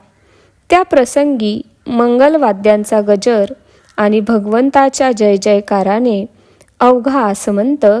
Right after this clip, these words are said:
भरून गेला होता. श्रीहरींच्या दर्शनासाठी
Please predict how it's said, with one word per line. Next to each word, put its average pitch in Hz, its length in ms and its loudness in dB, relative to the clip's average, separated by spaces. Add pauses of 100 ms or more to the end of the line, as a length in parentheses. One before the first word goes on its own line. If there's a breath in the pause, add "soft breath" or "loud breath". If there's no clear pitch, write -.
(280)
भरून 262 400 2
गेला 220 420 2
होता. 226 420 -4 (880 soft breath)
श्रीहरींच्या 311 800 2
दर्शनासाठी 226 1160 -2